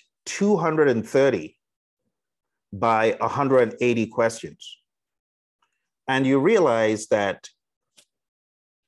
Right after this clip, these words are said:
per question, you should be spending one point two minutes, okay,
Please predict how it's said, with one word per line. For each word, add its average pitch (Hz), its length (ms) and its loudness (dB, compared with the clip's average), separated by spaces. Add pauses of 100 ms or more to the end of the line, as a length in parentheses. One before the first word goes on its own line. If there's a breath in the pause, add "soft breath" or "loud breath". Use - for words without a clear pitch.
(180)
per 139 180 0
question, 107 880 -2 (280)
you 156 120 0
should 214 360 -2
be 156 140 0
spending 120 760 -2 (220)
one 135 600 -2 (360)
point 107 420 -6
two 110 600 -2 (420)
minutes, 98 840 -6 (1400)
okay, 120 540 -2